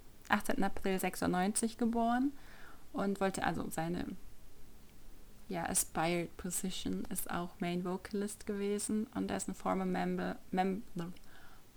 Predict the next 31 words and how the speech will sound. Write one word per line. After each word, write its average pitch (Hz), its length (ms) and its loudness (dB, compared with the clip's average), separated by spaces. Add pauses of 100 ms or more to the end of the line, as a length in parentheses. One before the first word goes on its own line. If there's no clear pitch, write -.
und 196 180 4
er 185 140 2
ist 185 100 -2
ein 175 140 0
former 190 420 4
member 180 560 4
von 170 420 0
Limitless, 185 760 2
die 175 440 0 (1700)
machen 196 240 2
im 196 40 2
Moment 190 560 -2 (240)
Pause 247 800 6
und 180 480 -2 (260)
das 185 160 0
Problem 226 380 6
ein 226 80 6
bisschen, 220 240 4
was 180 120 2
ich 175 120 -2
ein 165 40 -2
bisschen 170 240 0
weird 185 200 4
finde, 175 180 2
ist, - 160 -2 (100)
die - 200 -10
Company 196 380 2
gibt 175 260 0
es 220 120 0
nicht 269 220 6
mehr. 285 300 8